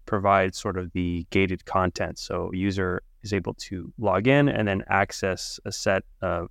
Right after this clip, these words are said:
sort of a gated page that contains, like you said, the, the videos and those, uh, remix links and assets pages. So it was pre-, pretty much just Framer and Outseta.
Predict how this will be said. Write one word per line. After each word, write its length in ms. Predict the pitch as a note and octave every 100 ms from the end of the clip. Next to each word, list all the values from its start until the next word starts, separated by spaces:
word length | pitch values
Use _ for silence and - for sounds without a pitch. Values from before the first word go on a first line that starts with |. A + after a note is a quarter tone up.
| -
sort 180 | - G#2
of 60 | F#2
a 40 |
gated 400 | F2 G#2 G#2 G2
page 480 | - G#2 A#2 B2 -
that 200 | G#2 -
contains, 540 | - G#2 - G2 G2
like 160 | F#2+ -
you 60 | F#2+
said, 320 | - F#2 F#2 _
the, 280 | F#2 - - -
the 60 |
videos 600 | G2 A#2+ B2 A2+ A2 G2+ - - - -
and 280 | G2+ G2 F#2
those, 380 | F#2 F2+ F2 -
uh, 80 |
remix 480 | - G#2+ G#2 G2 -
links 260 | F#2+ F#2 -
and 100 | F#2
assets 400 | F2+ F#2 F#2+ F2+
pages. 440 | - F#2 - F#2+
So 200 | - F#2+
it 60 | G2+
was 140 | F#2+
pre-, 260 | - B2 A#2+ _
pretty 160 | C#3
much 220 | B2 A#2 -
just 280 | A2+ G2+
Framer 380 | - G#2+ G#2 G#2
and 120 | G#2
Outseta. 500 | F#2+ F2+ - A2+ A2+